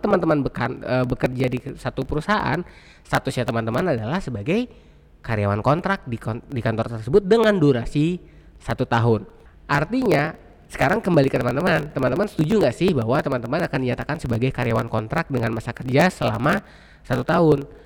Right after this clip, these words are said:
Kalau misalnya teman-teman, "Oke, ya udah deh, yang penting gua kerja dulu," atau misalnya, "Ya udah deh, nggak masalah, eh, kontrak," atau misalnya masih ada pertanyaan nih dalam hati, "Eh, kalau seandainya kontraknya sudah berhab-, eh, selesai selama satu tahun, bagaimana?"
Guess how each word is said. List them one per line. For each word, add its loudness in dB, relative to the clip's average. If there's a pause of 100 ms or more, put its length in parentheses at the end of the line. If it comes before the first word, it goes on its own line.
(160)
Kalau 2
misalnya -2
teman-teman, -2 (240)
"Oke, -4
ya -4
udah -2
deh, 2
yang -2
penting -2 (240)
gua 0
kerja -2
dulu," 4
atau -4
misalnya, -2
"Ya 0
udah 0
deh, 0
nggak 0
masalah, -2
eh, -2
kontrak," -2 (240)
atau -2
misalnya 0
masih -2
ada 2
pertanyaan 0
nih 0
dalam 0
hati, -4 (560)
"Eh, 0
kalau -2
seandainya -2
kontraknya -6
sudah -2
berhab-, -2
eh, 0
selesai -4
selama -4
satu -4
tahun, 0
bagaimana?" 0